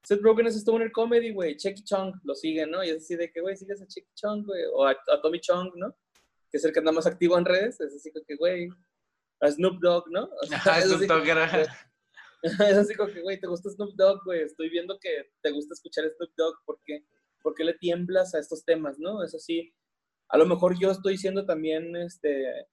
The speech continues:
Speaker 1: muy persuasivo, güey, con, con mi tema, pero a mí me gustaría que la gente dejara de ver eso como un cliché,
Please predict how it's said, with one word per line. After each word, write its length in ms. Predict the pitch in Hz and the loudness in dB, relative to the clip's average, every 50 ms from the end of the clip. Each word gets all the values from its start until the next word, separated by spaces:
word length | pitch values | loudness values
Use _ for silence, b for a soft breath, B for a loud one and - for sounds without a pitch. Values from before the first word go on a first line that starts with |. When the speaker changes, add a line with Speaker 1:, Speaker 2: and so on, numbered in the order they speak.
| _ _ _ _ _ _ _ | _ _ _ _ _ _ _
Speaker 1:
muy 160 | - 151 156 - | -4 -4 -2 0
persuasivo, 600 | - 175 165 - 165 151 - - 185 190 202 208 | 0 -2 2 2 0 0 2 0 0 2 2 2
güey, 220 | 208 214 226 214 | 2 0 -2 -2
con, 320 | - - 151 147 139 131 | -2 -4 -4 -4 -4 -8
con 180 | - - 139 139 | -6 -4 -2 -2
mi 60 | 139 135 | -2 -2
tema, 260 | - 156 170 196 208 202 | -2 -2 -2 -2 -2 0
pero 180 | 196 160 139 | 2 2 2
a 60 | 127 | 0
mí 80 | 123 135 | -2 -4
me 100 | 165 185 | -4 -4
gustaría 340 | 202 202 202 - 226 208 - - | -4 -4 -2 -2 0 0 0 0
que 60 | 185 | -2
la 100 | 190 175 | -4 -2
gente 300 | 180 - 139 139 - 196 | -2 -4 -6 -4 -2 -2
dejara 340 | 190 175 180 - - 147 185 | -2 -2 -2 -4 0 2 4
de 80 | 180 143 | 4 4
ver 120 | 120 127 143 | 2 2 0
eso 160 | 170 - - _ | 0 -2 -6 _
como 120 | - 294 - | -12 -12 -12
un 60 | - | -12
cliché, 400 | - - 180 180 175 - - | -12 -16 -16 -12 -12 -12 -12